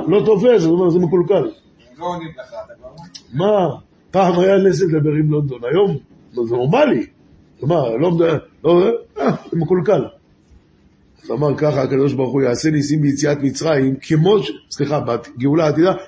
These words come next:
Speaker 1: "כמו ביציאת מצרים." אבל כדי שההתפעלות מהניסים האלה תהיה גדולה, הוא יצטרך לעשות ניסים הרבה יותר גדולים, כי לאלה כבר התרגלנו. אז כדי שההתפעלות תהיה אותה התפעלות, אתה צריך לעשות ניסים הרבה יותר גדולים כבר.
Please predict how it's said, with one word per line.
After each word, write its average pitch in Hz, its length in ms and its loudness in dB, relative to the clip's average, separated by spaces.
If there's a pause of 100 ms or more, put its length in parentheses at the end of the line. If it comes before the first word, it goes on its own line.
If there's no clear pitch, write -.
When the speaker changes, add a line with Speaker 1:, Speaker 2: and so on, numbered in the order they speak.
Speaker 1:
"כמו 220 300 2
ביציאת 208 380 0
מצרים." 160 400 -2 (580)
אבל 123 220 -2
כדי 113 280 -2
שההתפעלות 113 840 -4
מהניסים 143 580 -2
האלה 147 300 0
תהיה 117 280 -2
גדולה, 151 580 0 (340)
הוא 131 100 -2
יצטרך 139 180 -2
לעשות 143 240 -2
ניסים 151 240 -2
הרבה 143 200 0
יותר 151 200 2
גדולים, 139 440 0
כי 120 120 -8
לאלה 135 220 0
כבר 151 160 -4
התרגלנו. 156 520 0 (1040)
אז 117 100 -10
כדי 147 220 0
שההתפעלות 147 680 2
תהיה 180 180 2
אותה 202 220 2
התפעלות, 220 760 2
אתה 175 100 0
צריך 156 140 -2
לעשות 185 180 -2
ניסים 196 260 -2
הרבה 196 180 2
יותר 247 300 4
גדולים 190 320 2
כבר. 117 180 -6